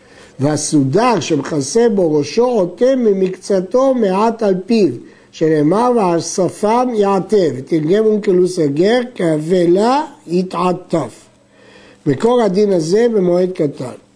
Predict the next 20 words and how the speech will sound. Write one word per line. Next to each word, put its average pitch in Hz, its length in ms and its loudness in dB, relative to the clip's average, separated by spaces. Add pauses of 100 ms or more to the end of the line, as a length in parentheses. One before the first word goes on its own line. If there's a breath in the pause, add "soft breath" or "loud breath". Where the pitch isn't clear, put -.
(180)
הסמג 175 640 0 (120)
כתב, 156 500 -2 (480 loud breath)
"באלה 220 460 2
המלכויות 180 760 0
לא 247 180 2
נהגו 214 480 0
כן, 147 200 -6 (120)
בעטיפת 165 600 -2
הראש, 139 340 -2 (300 loud breath)
מפני 190 600 2
שמביא 175 400 2
לידי 202 260 2
שחוק 226 420 -2
גדול 196 420 0
מן 190 180 0
הגויים 180 560 0
ועבדים 160 500 0
ושפחות". 156 480 -6 (580 loud breath)
והבית 214 360 2
יוסף 233 320 0